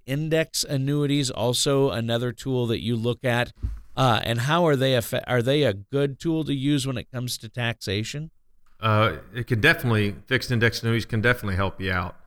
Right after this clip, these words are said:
Speaker 2: You know, uh, depending on your unique situation, uh, you, one of the things that you might wanna be able to do is put something in place where you're gonna have income, just say, you know, f-, I'll just use an example of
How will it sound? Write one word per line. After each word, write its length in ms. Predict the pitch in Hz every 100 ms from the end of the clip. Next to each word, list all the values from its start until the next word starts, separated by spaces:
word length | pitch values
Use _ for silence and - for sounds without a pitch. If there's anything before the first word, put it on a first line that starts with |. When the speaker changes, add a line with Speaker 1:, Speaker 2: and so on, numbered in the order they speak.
| - - _ _
Speaker 2:
You 120 | 101
know, 300 | 101 101 101
uh, 280 | 98 98 95 80 - -
depending 280 | - 147 131
on 100 | 123
your 220 | 120 117
unique 300 | 117 123 -
situation, 800 | - 110 101 107 139 - 90 87 - _ _ _ -
uh, 400 | 95 98 98 98 - 76
you, 160 | 117 -
one 200 | 117 151
of 80 | 139
the 80 | 110
things 240 | 131 107
that 160 | 104 -
you 80 | 110
might 180 | 113
wanna 260 | 107 110 107
be 200 | 101 107
able 220 | 107 104
to 100 | 98
do 180 | 95 107
is 80 | 110
put 220 | - 110
something 320 | - 110 117
in 120 | 104
place 360 | - 107 110 107
where 100 | 110
you're 100 | 107
gonna 120 | 110
have 220 | 107 101
income, 460 | 110 110 113 110 101
just 220 | 107 101
say, 300 | 110 104 101 - - - _ -
you 80 | 104
know, 120 | 101
f-, 240 | 98 - -
I'll 140 | 113
just 200 | 110 -
use 140 | 117 104
an 100 | 101
example 500 | 98 107 101 104
of 80 | 101